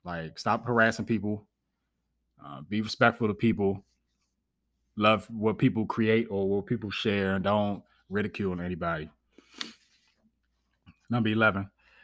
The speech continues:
there's always someone out there who cares about you if you do not feel loved.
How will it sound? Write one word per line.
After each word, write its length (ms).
there's 180
always 420
someone 260
out 180
there 320
who 140
cares 360
about 380
you 180
if 140
you 60
do 120
not 320
feel 200
loved. 300